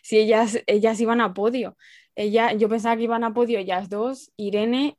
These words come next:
y otra más que a lo mejor aparecía de repente, pero de repente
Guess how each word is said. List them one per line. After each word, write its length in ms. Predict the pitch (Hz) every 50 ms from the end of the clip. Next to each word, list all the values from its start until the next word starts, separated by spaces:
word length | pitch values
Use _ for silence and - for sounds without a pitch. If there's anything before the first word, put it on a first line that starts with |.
| _ _
y 360 | 214 214 208 196 196 190 185
otra 280 | 185 190 185 208 196 196
más 300 | 196 202 208 220 226 214
que 80 | 233
a 40 | 220
lo 80 | 214 214
mejor 540 | 208 214 208 - 226 220 226 226 233 240 - - - - - _ _ _
aparecía 460 | - 220 214 226 208 208 202 226 233
de 80 | 240 214
repente, 520 | 202 202 202 226 247 262 240 214 180 185 - - _ _ _ _
pero 240 | - 208 202 202 196
de 100 | 196 190
repente 640 | 190 190 190 190 208 202 196 214 220 226 226 226 226